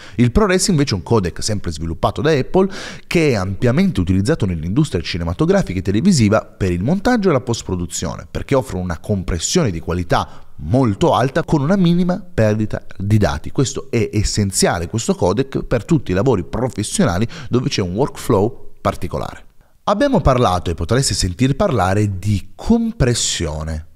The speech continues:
Ma che cos'è la compressione? La compressione è il processo attraverso il quale la quantità di dati necessari per rappresentare un video viene ridotta senza compromettere eccessivamente la qualità visiva.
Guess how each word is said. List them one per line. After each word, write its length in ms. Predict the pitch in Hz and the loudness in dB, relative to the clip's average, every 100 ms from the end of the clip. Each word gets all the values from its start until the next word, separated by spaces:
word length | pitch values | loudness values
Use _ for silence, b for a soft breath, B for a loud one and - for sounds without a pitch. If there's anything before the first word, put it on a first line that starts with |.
| - - | -16 -2
Ma 120 | 135 | 0
che 120 | 233 | 2
cos'è 240 | 208 113 92 | 2 2 0
la 80 | 85 | -2
compressione? 760 | 90 80 78 - - 69 69 85 B B | -4 -6 -6 -6 -6 -8 -10 -14 B B
La 160 | - 92 | -4 -2
compressione 880 | - 175 190 247 - 226 240 247 - | 0 2 2 2 4 4 4 2 -2
è 80 | 92 | -4
il 200 | 87 82 | -4 -2
processo 540 | 98 95 196 160 - | -2 0 0 0 -4
attraverso 460 | 85 92 95 - 160 | -2 0 0 0 -2
il 60 | |
quale 280 | - 226 147 | 0 2 2
la 140 | 98 | 0
quantità 1040 | - - 135 156 147 - 131 - 120 - - - | -4 0 2 2 0 -2 0 0 -2 -6 -20 -16
di 220 | 80 85 | -10 -2
dati 360 | 101 117 85 73 | 0 0 -4 -10
necessari 720 | 82 - 78 - 139 87 78 | -10 -8 -6 0 0 0 -2
per 160 | 127 104 | -2 -2
rappresentare 600 | 95 90 87 92 120 220 | -2 -4 -6 -2 0 2
un 120 | 262 | 2
video 260 | 151 165 | 2 2
viene 320 | 185 180 147 147 | 2 2 2 0
ridotta 720 | 185 233 123 101 - - 110 B B B B | 2 4 4 2 0 -2 -2 B B B B
senza 380 | - 202 - | 0 0 0
compromettere 800 | - - 175 175 247 151 - 101 | -2 -2 -2 0 2 0 0 -2
eccessivamente 840 | 98 - 185 - 240 269 95 98 | 0 -2 0 2 2 2 0 0
la 100 | 127 | -2
qualità 380 | 139 143 180 82 | 0 -2 -2 -4
visiva. 400 | 92 90 - - | -4 -6 -8 -14